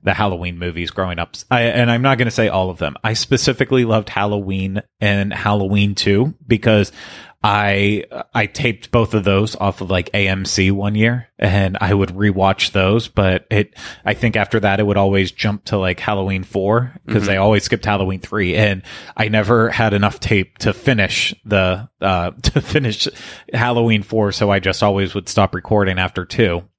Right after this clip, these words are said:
Speaker 1: And, uh, so because of that, I loved Halloween and Halloween Two,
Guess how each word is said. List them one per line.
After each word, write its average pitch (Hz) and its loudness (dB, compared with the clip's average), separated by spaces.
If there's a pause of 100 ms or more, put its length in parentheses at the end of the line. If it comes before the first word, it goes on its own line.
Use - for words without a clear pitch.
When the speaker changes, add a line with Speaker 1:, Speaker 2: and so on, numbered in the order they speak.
Speaker 1:
And, 104 0 (400)
uh, - -4
so 120 4
because 117 -4
of 113 2
that, 120 0
I 110 0
loved 92 0
Halloween 90 -2
and 82 -12
Halloween 90 -4
Two, 90 -2